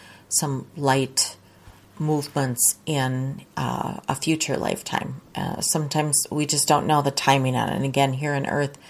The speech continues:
there is no timing. We need to let go of time as a measurement and focus more on the experience or the activities or, um, observing our own observation in that.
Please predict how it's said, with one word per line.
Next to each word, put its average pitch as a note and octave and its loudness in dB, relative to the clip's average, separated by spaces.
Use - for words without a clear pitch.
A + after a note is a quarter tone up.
there E3 8
is F#3 6
no F3+ 8
timing. D3 2
We C3+ -4
need C#3+ -2
to C#3+ -2
let C#3+ 2
go D3+ 4
of C3+ 0
time C#3 2
as B2+ 4
a C#3+ 2
measurement C3+ 0
and C3 2
focus D3 2
more C#3 2
on C3+ 0
the B2+ -2
experience C3 0
or C3 -4
the C3 0
activities - -2
or, C3 0
um, C3+ -4
observing C#3+ 2
our B2+ 2
own C#3 2
observation - -2
in C3 -2
that. B2+ -2